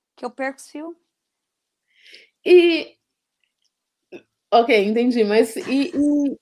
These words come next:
Speaker 2: e livro, duas coisas.
Speaker 1: Tá.
Speaker 2: Filmes nacionais de, de terror, você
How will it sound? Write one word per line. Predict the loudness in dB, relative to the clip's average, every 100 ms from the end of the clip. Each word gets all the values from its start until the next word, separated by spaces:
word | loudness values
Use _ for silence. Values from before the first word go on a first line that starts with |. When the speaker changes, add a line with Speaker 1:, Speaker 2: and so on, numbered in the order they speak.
| 0
Speaker 2:
e | 2
livro, | 4 4 2 -2 0 0 -2 -6
duas | -6 -4 -2
coisas. | 0 0 0 -6 -10 -14 _ _ _ _ _ 0
Speaker 1:
Tá. | 2
Speaker 2:
Filmes | 4 2 0 _
nacionais | _ -2 2 2 2 0 -4
de, | -2 0 0 -2 -6
de | -6 0
terror, | 2 6 6 6 2
você | -2 2 4 4